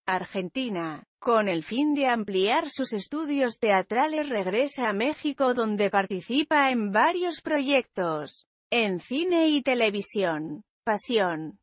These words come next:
Trece miedos, La profecía de los justos, Recién casado, etcétera, hasta que en el año dos mil ocho toma parte en la serie Los Simuladores como uno de los cuatro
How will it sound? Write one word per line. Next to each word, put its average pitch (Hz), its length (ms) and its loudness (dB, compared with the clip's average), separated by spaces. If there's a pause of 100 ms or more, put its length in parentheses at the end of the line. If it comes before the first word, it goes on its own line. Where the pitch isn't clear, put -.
(160)
Trece 294 460 0
miedos, 190 880 0 (140)
La 247 300 2
profecía 277 640 0
de 320 100 -2
los 294 160 -2
justos, 175 840 -2 (260)
Recién 254 560 0
casado, 196 840 0 (180)
etcétera, 190 840 -2 (100)
hasta 214 460 0
que 190 140 0
en 202 80 0
el 185 180 0
año 240 320 2
dos 202 220 0
mil 254 240 0
ocho 285 340 -2
toma 262 360 2
parte 277 440 0
en 226 160 -2
la 196 140 2
serie 320 480 0
Los 254 180 2
Simuladores 240 880 2
como 214 380 0
uno 302 320 2
de 262 100 0
los 240 200 0
cuatro 170 600 -2